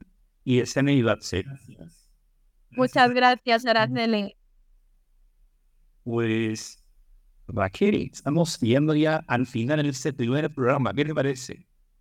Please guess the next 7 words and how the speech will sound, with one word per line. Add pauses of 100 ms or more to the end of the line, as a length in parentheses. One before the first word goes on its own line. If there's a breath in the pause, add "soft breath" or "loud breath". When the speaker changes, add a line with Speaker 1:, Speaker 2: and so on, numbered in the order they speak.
(260)
Speaker 2:
Ay,
genial,
pero
me
da
pena. (680)
¿Ves?